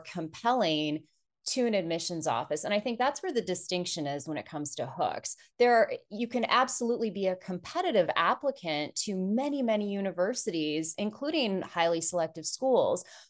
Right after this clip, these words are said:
But where the distinguishing component starts to come into play is the compelling aspect.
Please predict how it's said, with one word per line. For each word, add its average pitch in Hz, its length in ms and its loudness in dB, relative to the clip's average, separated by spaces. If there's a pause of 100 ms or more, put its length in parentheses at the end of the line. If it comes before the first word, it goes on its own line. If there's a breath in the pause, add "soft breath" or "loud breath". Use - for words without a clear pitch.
(140)
But 226 160 4
where 214 220 6
the 202 160 0
distinguishing 226 1080 0
component 240 540 -4
starts 175 300 0
to 196 60 -6
come 180 260 -4
into 175 180 -2
play 160 340 2
is 180 140 -2
the 180 140 2
compelling 175 760 0
aspect. - 760 -2